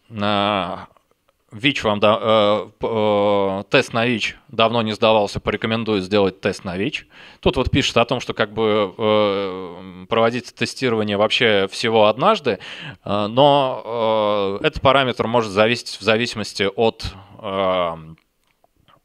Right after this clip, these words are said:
вашей группы риска. Тут, тут как раз об этом и поясняет. Вот, собственно говоря,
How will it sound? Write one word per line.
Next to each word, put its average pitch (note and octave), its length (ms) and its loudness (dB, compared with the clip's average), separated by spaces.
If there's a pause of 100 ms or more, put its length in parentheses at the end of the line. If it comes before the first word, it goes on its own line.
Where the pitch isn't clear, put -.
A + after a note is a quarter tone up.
(840)
вашей A2+ 360 -2
группы G#2 300 -8
риска. F2+ 300 -6 (240)
Тут, B2+ 180 -18 (320)
тут G#2+ 160 -12
как - 180 -4
раз G2 160 -4
об F2 120 0
этом F#2 220 -4
и - 20 -12
поясняет. - 480 -8
Вот, F3+ 180 4
собственно F3 300 -2
говоря, A#2+ 340 6